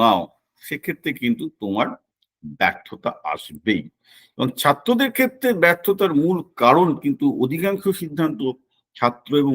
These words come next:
অভিভাবকরা ভয়ের বশবর্তী হয়ে নেয়। এটা আমি এর আগেও কিন্তু বলেছি। তো এটা হচ্ছে প্লেটোর লেসন নাম্বার ওয়ান। লজিক্যাল সিদ্ধান্ত নিতে হবে, যুক্তির উপর ভিত্তি করে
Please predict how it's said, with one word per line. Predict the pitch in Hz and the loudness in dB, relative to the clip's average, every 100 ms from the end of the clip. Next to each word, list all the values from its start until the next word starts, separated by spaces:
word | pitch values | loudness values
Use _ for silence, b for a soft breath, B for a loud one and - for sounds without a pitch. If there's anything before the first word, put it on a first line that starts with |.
| 123 | 2
অভিভাবকরা | 131 131 123 120 101 73 - | 2 0 0 -2 -4 -4 -12
ভয়ের | - 90 120 139 | -6 2 4 4
বশবর্তী | 98 98 95 87 85 82 78 | 2 -4 -4 -6 -8 -6 -6
হয়ে | 71 60 | -6 -12
নেয়। | - 120 | -6 0
এটা | 151 139 | 4 6
আমি | 127 - - | 4 0 -2
এর | 98 | 0
আগেও | 101 95 | 0 -2
কিন্তু | 92 82 87 | -6 -12 -12
বলেছি। | - - _ | -12 -14 _
তো | 139 | -4
এটা | 147 | -2
হচ্ছে | 202 226 - | -2 -4 -6
প্লেটোর | 147 151 226 - _ _ _ _ _ _ _ - | -4 -2 -2 -4 _ _ _ _ _ _ _ -12
লেসন | 76 90 120 170 165 156 123 | -4 0 0 2 4 4 6
নাম্বার | 117 113 - - 90 | 6 4 0 -2 -2
ওয়ান। | 101 71 - _ _ _ _ _ - | 0 -2 -8 _ _ _ _ _ -6
লজিক্যাল | 95 104 120 160 180 185 180 | -2 2 2 2 0 0 0
সিদ্ধান্ত | 147 123 139 131 135 | -6 -2 0 0 2
নিতে | 120 110 120 123 | 2 2 0 2
হবে, | 120 123 117 85 | 4 4 0 0
যুক্তির | 107 - - 147 | -6 -6 -4 -2
উপর | 139 139 113 95 | 0 0 -2 -6
ভিত্তি | 107 - - | -8 -6 0
করে | 113 | 2